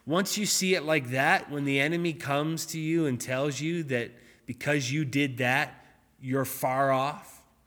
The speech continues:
because you did that, God's abandoned you, because you keep struggling in this area or keep making the same mistake, that you've drifted,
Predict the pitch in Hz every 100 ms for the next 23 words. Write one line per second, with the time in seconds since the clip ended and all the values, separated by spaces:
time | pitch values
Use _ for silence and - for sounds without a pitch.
0 | - - 120 151 151 131 160 131 147 139
1 | 131 127 147 143 - - _ 113 127 120
2 | 139 123 135 120 127 139 147 143 143 147
3 | 160 - - - - - - 123 156 151
4 | 151 151 165 - - 147 151 151 156 147
5 | 139 151 143 139 143 147 151 156 170 -
6 | 117 - 160 139 147 147 147 139 - 147
7 | 139 135 123 - 139 143 151 - - -
8 | - - 131 135 123 107 120 139 143 -
9 | 156 165